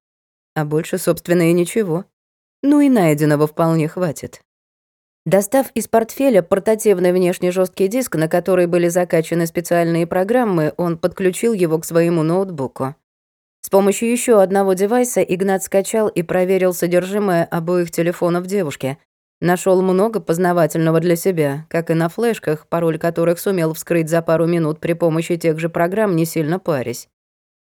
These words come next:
«Ну и как же без вишенки в таком деле?» С помощью одной из специальных программ он нашёл Лику в соцсетях под ником Лилия Грант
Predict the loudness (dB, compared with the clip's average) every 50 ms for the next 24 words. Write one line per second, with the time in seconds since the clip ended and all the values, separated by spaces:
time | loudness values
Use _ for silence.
0 | _ 0 2 4 6 6 4 4 4 2 2 4 2 2 4 2 2 2 2 0
1 | 0 0 0 0 0 0 0 -2 0 0 0 2 2 2 0 0 2 2 2 2
2 | 2 0 -2 -4 -10 _ _ _ _ _ _ _ _ _ _ _ _ _ _ -16
3 | -6 2 2 4 4 4 2 2 0 0 2 2 0 2 2 4 4 4 4 2
4 | 2 0 -2 0 2 2 2 4 2 0 -2 0 0 0 0 0 2 0 0 0
5 | 0 0 0 0 0 2 0 0 -2 0 0 2 2 2 0 0 -2 -2 -2 -2
6 | -2 0 -2 -2 -2 -2 -2 -4 -2 -2 -2 -2 -2 -2 -2 -2 0 0 0 0
7 | -2 0 0 0 0 2 2 2 2 2 2 2 0 0 -2 -2 -2 0 0 0
8 | -2 -6 -8